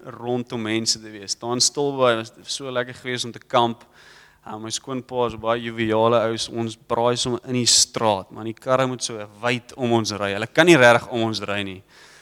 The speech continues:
En dan skree ons maar net vir hulle snaaks goed. "Hey man, lekker nuwe jaar, hey, hey." Dink jy ouens, ons is, ons is bietjie, ons het, ons het ander goed gedrink of wat ook al, maar ons het nie regtig nie.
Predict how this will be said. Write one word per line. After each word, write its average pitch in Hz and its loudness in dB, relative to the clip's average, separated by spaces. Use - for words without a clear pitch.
En 113 -12
dan 113 -6
skree 135 -4
ons 131 0
maar 131 -6
net 127 -2
vir 117 -4
hulle 110 2
snaaks 113 -6
goed. 92 -20
"Hey 120 2
man, 113 -2
lekker 113 0
nuwe 113 2
jaar, 110 8
hey, 107 4
hey." 110 4
Dink 117 -6
jy 117 2
ouens, 117 6
ons 110 2
is, - 2
ons 123 -2
is 110 0
bietjie, 113 -2
ons 117 -12
het, 113 -10
ons 117 -6
het 113 -6
ander 120 -2
goed - -14
gedrink 113 0
of 110 -6
wat 107 2
ook 104 -4
al, 101 -6
maar 107 -12
ons 107 -8
het 113 -8
nie 117 -2
regtig 101 -4
nie. 110 -20